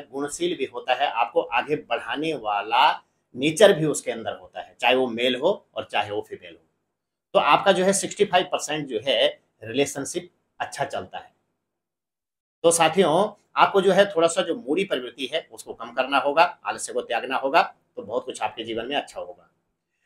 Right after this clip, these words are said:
अब साथियों, आपको बता देता हूं कि आपका लक कैसे आपका साथ देता है, आपका भाग्योदय कब होता है।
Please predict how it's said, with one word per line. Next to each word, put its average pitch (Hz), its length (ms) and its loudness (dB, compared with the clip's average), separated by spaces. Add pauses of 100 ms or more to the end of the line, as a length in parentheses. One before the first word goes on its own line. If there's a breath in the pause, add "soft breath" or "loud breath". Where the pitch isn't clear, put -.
(160 soft breath)
अब 170 120 6
साथियों, 202 380 4
आपको 175 240 4
बता 190 240 2
देता 196 220 0
हूं 190 120 -2
कि - 120 -10
आपका 175 320 0
लक 117 440 0 (600)
कैसे 135 260 2
आपका 135 240 4
साथ 123 220 0
देता 117 280 -4
है, 117 160 -6
आपका 117 300 -8
भाग्योदय 123 440 -6
कब 123 240 -4
होता 107 200 -10
है। - 160 -12